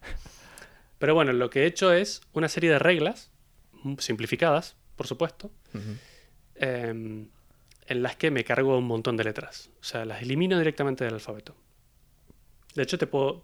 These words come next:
Speaker 1: podemos ir una por una.
Speaker 2: Me parece bien. Venga,
Speaker 1: ¿Te
Speaker 2: va,
Speaker 1: parece
Speaker 2: da-,
Speaker 1: bien?
Speaker 2: sí, sí, sí, es que me parece súper interesante.
Speaker 1: Vale. Vamos a ir una por una. En primer lugar, la H deja de existir.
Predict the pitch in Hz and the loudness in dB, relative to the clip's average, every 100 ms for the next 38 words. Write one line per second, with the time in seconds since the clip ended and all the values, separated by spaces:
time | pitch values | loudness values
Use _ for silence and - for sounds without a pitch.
0 | - 123 143 143 147 131 123 110 104 - | -6 -4 -2 -2 0 0 -2 -4 -8 -16
1 | - 123 120 123 123 101 95 - - _ | -2 2 4 4 4 0 -2 -10 -20 _
2 | _ _ 127 120 127 131 123 185 175 185 | _ _ -2 4 6 4 4 2 4 4
3 | 202 175 151 175 160 139 147 170 143 143 | 4 4 2 4 4 6 6 4 2 4
4 | 135 127 117 113 110 101 - - - - | 4 6 4 4 2 0 -12 -16 -20 -20
5 | - - _ _ - 135 113 - - - | -20 -20 _ _ -4 -2 -2 -6 -20 -20
6 | - - - - _ 156 156 156 147 123 | -20 -20 -20 -20 _ 0 2 2 2 0
7 | 107 107 - - - - - 143 170 202 | -4 -8 -16 -20 -20 -8 -2 2 4 6
8 | 202 233 220 139 147 - - 208 165 165 | 4 4 0 2 2 2 0 2 2 6
9 | 160 147 139 131 113 | 6 6 0 0 0